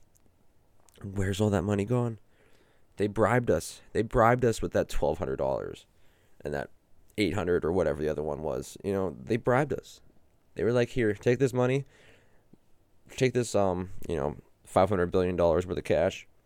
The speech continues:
We're gonna just go ahead and steal the rest." And it's our money anyway. We gotta pay for it eventually. The taxpayers. I think that's what the Great Reset is.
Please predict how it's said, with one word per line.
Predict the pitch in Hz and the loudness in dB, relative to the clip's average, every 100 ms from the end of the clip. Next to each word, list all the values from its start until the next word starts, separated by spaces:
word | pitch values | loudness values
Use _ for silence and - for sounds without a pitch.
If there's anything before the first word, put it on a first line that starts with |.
| - - - _ - | -20 -20 -20 _ -8
We're | 98 98 120 139 104 104 | 0 4 6 8 8 6
gonna | 107 80 | 4 0
just | 78 - | -2 -4
go | 73 | -2
ahead | 85 | -2
and | - | -4
steal | - - 76 73 | -8 -4 -2 -2
the | 55 | -2
rest." | 60 53 - - - - - - - - _ - - _ _ | -4 -4 -6 -12 -16 -20 -20 -20 -20 -20 _ -20 -20 _ _
And | - 117 | -4 0
it's | 117 | 2
our | 127 | 4
money | 123 104 | 4 2
anyway. | 95 101 67 92 - - _ - - - | 0 -2 -6 -10 -14 -20 _ -20 -20 -4
We | 95 | 2
gotta | 104 92 | 4 4
pay | - 87 | 2 2
for | 92 | 2
it | 82 | 0
eventually. | 98 95 60 87 - - - | -4 -8 -10 -12 -16 -20 -20
The | - | -8
taxpayers. | - 90 - 60 82 - _ _ _ _ _ - - - - - | -4 -2 -2 -6 -6 -10 _ _ _ _ _ -20 -20 -20 -20 -6
I | 95 | 0
think | 107 | 0
that's | 90 - | 0 -2
what | 87 | -4
the | 85 | -2
Great | 90 78 | -2 -4
Reset | 76 - 71 | -6 -6 -4
is. | 98 - | -4 -6